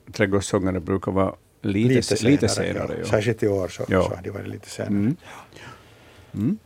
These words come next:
Speaker 2: Sen det där, sen skulle man kunna försöka också gissa sig på någonting med den här äggfärgen, men, men det där, jag har bilder på uppslag av Makats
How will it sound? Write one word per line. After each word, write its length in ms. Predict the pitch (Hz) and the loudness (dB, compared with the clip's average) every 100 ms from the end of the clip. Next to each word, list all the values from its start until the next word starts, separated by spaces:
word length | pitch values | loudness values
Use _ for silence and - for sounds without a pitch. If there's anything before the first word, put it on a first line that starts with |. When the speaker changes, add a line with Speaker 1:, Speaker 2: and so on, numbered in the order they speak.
| - - | -20 -12
Speaker 2:
Sen 220 | - 151 | 2 4
det 100 | 139 | 6
där, 160 | 131 117 | 4 2
sen 140 | - 147 | 0 0
skulle 220 | - 135 | 2 0
man 80 | 135 | 2
kunna 200 | 139 135 | 2 0
försöka 420 | 135 - 127 139 | 2 2 4 2
också 240 | - 139 - - _ _ _ _ _ _ - | 2 0 0 -8 _ _ _ _ _ _ -12
gissa 360 | - 127 139 127 | -2 0 2 0
sig 200 | - 117 | 2 0
på 300 | - 117 - - - - | 2 0 0 -10 -20 -4
någonting 460 | 117 110 - 110 110 | -4 -4 -2 -2 0
med 120 | 107 | 0
den 120 | 107 | 0
här 300 | 110 110 110 | 2 0 0
äggfärgen, 880 | - 113 101 - 113 104 92 98 95 | -4 -4 -4 0 0 0 -2 -4 -6
men, 180 | 104 104 - - | -8 -10 -14 -12
men 200 | 110 98 | -8 -8
det 80 | 101 | -6
där, 180 | 101 - _ - _ _ - - _ | -8 -10 _ -20 _ _ -14 -14 _
jag 200 | 127 110 | -6 -2
har 280 | 110 101 107 - - - - - - - - - - - - - _ - - - - - | 0 -2 -4 -12 -20 -20 -20 -20 -20 -20 -20 -20 -20 -20 -20 -20 _ -20 -20 -20 -20 -14
bilder 460 | 104 107 123 107 101 | -2 2 4 4 2
på 140 | - 107 | 4 2
uppslag 480 | 107 - 101 98 | 2 0 0 2
av 240 | 98 95 - - _ _ _ _ _ _ _ | -2 -4 -8 -16 _ _ _ _ _ _ _
Makats 880 | 123 113 113 113 98 95 - - - | -2 2 2 2 -4 -4 -4 -2 -4